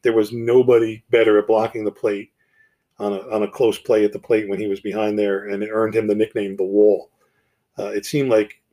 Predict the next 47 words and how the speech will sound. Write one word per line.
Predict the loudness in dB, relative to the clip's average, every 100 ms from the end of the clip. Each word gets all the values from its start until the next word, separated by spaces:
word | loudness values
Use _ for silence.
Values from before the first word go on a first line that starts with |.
| _
every | -2 0
time | 0 0
the | 2
Yankees | 0 0 -4 -6
needed | -4 -4
a | -4
big | -4 -4
play | -4 -2 0
that | -4 -6
summer, | -8 -6 -6 -8 _ _
Thurman | -6 -4 -4 -8
would | -14
come | -12 -12
through. | -10 -12 -12 _ _ _ _ _ _ _ _ _ _ _ _ _ _ _ _ -20 -12
So | -4 0
watching | 2 0 0
hundreds | 2 2 2
of | 0
hours | 2 4 4 2
of | -2
games | -4 -4 -6
on | -6 -4
W | -6 -8
P | -12 -4
I | -2 -2
X, | -6 -10 -14
Channel | -8 -4 0
eleven, | 0 -2 -6 -14 _ _ _ _ _
growing | -6 -4
up | -4
in | -4
Harrison, | -2 0 -2 -4 -12 _ _ _ _
reading | -2 2 2
the | 4
newspaper | 2 2 2 0
with | 0
my | -6
grandfather, | -4 -4 -6 -8 -8 -6 -6
debating | -6 -4 -2 -2 -4
players | -2 0 0 -2
and | -4
history | -6 -6 -8 -10
and | -10
strategy | -8 -4 -2 -4 -6
with | -8 -6
my | -6
dad, | -4 -4 -4